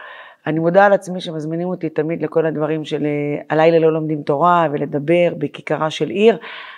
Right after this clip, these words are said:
אני נפשית, בעומק נפשי לא מסוגלת בתשעה באב לצאת מהבית, להיפגש עם אנשים, אני אומרת, "אני מוכנה לדבר בתחילת תשעת הימים", אבל תשעה באב עצמו הוא באמת יום של איזה שקט, איזו התכנסות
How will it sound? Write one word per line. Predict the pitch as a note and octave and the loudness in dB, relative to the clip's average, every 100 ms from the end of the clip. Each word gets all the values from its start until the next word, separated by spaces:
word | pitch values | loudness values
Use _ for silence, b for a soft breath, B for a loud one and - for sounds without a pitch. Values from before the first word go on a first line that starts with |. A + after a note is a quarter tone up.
| B | B
אני | D3+ D3+ | -4 -2
נפשית, | D#3 D3+ - - A#3 G#3+ - - - | -2 -4 -4 0 0 0 -4 -20 -14
בעומק | D#3+ - - G3+ G3+ | -2 0 4 2 2
נפשי | F3 D#3+ F#3+ | -6 -6 -6
לא | E3+ E3+ | -4 -6
מסוגלת | D#3+ E3+ E3 E3 D3 | -8 -4 -2 -2 -6
בתשעה | D3 C#3+ E3+ D3+ | -10 -6 -2 0
באב | D#3+ D#3 | 0 -2
לצאת | D3 - D#3+ | -4 -6 -6
מהבית, | D3+ D3 D3+ D3+ | -4 -2 -2 -2
להיפגש | D3 D3+ D3+ D3+ | -4 -2 -2 -4
עם | D3 | -6
אנשים, | D3 C#3 G3+ F#3 B B B B B B - | -6 -2 -2 -2 B B B B B B -8
אני | C#3+ | -4
אומרת, | D#3+ E3+ E3+ | 0 2 2
"אני | D3+ D3+ | 2 -2
מוכנה | C3+ E3+ | -4 -2
לדבר | E3 D#3+ E3+ F3+ | 4 4 6 2
בתחילת | D#3 - F3+ G#3+ A#3+ | 2 2 4 6 4
תשעת | A3+ A3+ G3 F#3+ | 0 0 0 0
הימים", | E3 | -6
אבל | D3+ D3 - | -8 -10 -10
תשעה | C3+ - G3 | -12 -4 0
באב | F#3+ F#3+ G3 | 2 4 2
עצמו | E3 - G3+ | 0 -4 -4
הוא | G3+ | 0
באמת | F3 F#3+ F#3 | -2 -2 -4
יום | F3 F#3+ | -4 -4
של | - | -8
איזה | D3+ C#3 | -8 -8
שקט, | - - G#3 G3+ D3+ B2+ _ _ b b b b _ | -10 -2 -2 0 -6 -10 _ _ b b b b _
איזו | C#3+ | -6
התכנסות | D3+ - E3 D#3 G3+ F#3+ | -6 -4 -6 -4 -6 -8